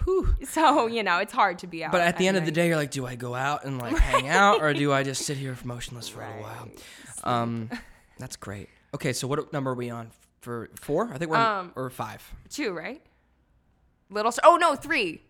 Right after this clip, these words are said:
Speaker 2: Little Strike,
Speaker 1: Okay.
Speaker 2: Phoebe Bridgers, um, Taylor Kelly.
Speaker 1: Taylor,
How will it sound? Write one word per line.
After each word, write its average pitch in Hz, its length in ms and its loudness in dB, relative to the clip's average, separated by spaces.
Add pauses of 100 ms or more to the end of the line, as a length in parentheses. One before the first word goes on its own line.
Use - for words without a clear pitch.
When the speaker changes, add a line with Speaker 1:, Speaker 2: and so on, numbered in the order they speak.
(120)
Speaker 2:
Little 220 200 4
Strike, 254 340 4
Speaker 1:
Okay. 160 100 2
Speaker 2:
Phoebe 240 220 0
Bridgers, 208 520 -2
um, 190 400 0 (360)
Taylor 247 280 4
Kelly. 180 500 2 (120)
Speaker 1:
Taylor, 185 300 2